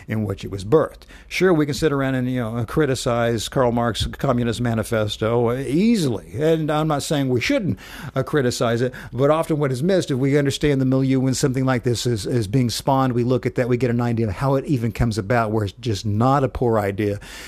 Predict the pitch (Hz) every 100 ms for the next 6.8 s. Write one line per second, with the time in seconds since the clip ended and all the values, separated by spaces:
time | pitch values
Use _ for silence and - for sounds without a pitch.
0 | 139 113 101 107 117 104 107 - 101 104
1 | 101 123 113 110 104 107 113 110 110 101
2 | 120 - 110 120 127 113 113 113 131 123
3 | 135 131 - 117 123 98 117 117 117 127
4 | 113 98 120 110 123 120 113 135 123 120
5 | 135 123 104 120 117 113 - 147 127 117
6 | 117 123 135 - 120 113 131 120